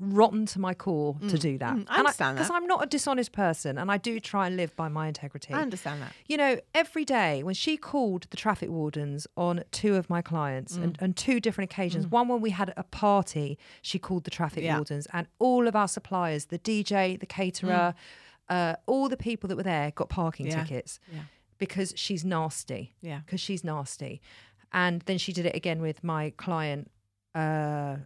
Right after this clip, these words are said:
Speaker 1: a couple of months ago.
Speaker 2: Yeah.
Speaker 1: And now all of her builders are parking in exactly the same place where my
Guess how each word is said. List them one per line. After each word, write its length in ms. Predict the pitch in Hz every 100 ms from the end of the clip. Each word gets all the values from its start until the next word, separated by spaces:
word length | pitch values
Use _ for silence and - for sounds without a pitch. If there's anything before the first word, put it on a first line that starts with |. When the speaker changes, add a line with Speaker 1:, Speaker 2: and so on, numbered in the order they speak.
| - - _ _ _
Speaker 1:
a 60 | -
couple 260 | 190 - 170
of 60 |
months 260 | 151 147 -
ago. 260 | - 123 -
Speaker 2:
Yeah. 180 | 156 - _ - _ _
Speaker 1:
And 140 | 220 233
now 160 | 247 226
all 200 | 254 277
of 80 | 294
her 140 | 247
builders 840 | 240 254 233 214 147 127 147 - - _ -
are 100 | 185
parking 640 | - 226 202 - 165 160 -
in 120 | 190
exactly 760 | 190 180 196 254 - - 285 294
the 80 | -
same 400 | 233 - 269 302
place 600 | - 294 208 165 - - - _ - - _ _ _
where 180 | 208 202
my 380 | 202 196 185